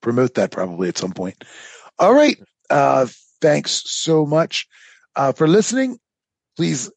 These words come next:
like, subscribe, and leave a five-star review if you like what we're doing. And Garrick,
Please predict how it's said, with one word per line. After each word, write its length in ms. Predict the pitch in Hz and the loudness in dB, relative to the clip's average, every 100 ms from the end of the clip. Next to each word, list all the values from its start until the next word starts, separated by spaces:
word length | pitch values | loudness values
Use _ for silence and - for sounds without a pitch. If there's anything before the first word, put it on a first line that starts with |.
| _ | _
like, 540 | 123 135 175 233 - - | -4 0 2 0 -4 -14
subscribe, 880 | - - 131 - 139 147 165 214 190 - _ _ _ _ - | -12 -12 -10 -4 0 2 2 0 -4 -14 _ _ _ _ -4
and 600 | 143 139 131 120 120 117 | 0 2 0 -4 -6 -2
leave 200 | 160 151 | 0 -2
a 140 | 151 - | -4 -4
five-star 440 | 147 160 - 180 | -2 -2 0 0
review 460 | 175 147 185 233 269 | 0 0 -2 0 0
if 140 | 196 165 | -2 -2
you 320 | 170 165 160 | -2 0 0
like 200 | 156 156 | -2 -2
what 100 | 165 | -4
we're 60 | 156 | -2
doing. 300 | 220 294 - _ _ _ _ _ _ _ _ - | 0 -2 -10 _ _ _ _ _ _ _ _ -6
And 300 | 151 147 147 | -2 -2 0
Garrick, 280 | 220 294 | 2 2